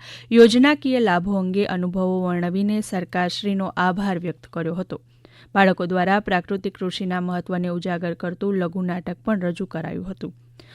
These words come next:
પંચમહાલ જિલ્લાના અમારા પ્રતિનિધિ વિપુલ પુરોહિત જણાવે છે કે ત્રણસો પિસ્તાળીસ ગ્રામ પંચાયતોમાં ગત પહેલી જાન્યુઆરીથી સુધીમાં બે લાખ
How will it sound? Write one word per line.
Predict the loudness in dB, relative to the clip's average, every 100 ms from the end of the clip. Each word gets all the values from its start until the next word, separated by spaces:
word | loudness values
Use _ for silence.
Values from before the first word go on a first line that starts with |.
| -12 6
પંચમહાલ | 8 8 6 6
જિલ્લાના | 6 6 6 6 6
અમારા | 6 4 4
પ્રતિનિધિ | 0 2 0 2 0
વિપુલ | 0 -2 0 -2
પુરોહિત | 0 2 4 4 -2
જણાવે | -6 -4 -4
છે | -2 -2
કે | -2 -6
ત્રણસો | -6 -10 -10 -10
પિસ્તાળીસ | -10 -10 -6 -2 -2 -2
ગ્રામ | -4 -4 -4
પંચાયતોમાં | -6 -6 -6 -6 -6 -2 0 0 -4 -18 -14
ગત | 4 4 4
પહેલી | -2 0 4 4
જાન્યુઆરીથી | 4 2 0 0 0 -2 -4 -10 -8
સુધીમાં | -6 -2 -2 -2 -4 -2
બે | 0 2
લાખ | 0 -2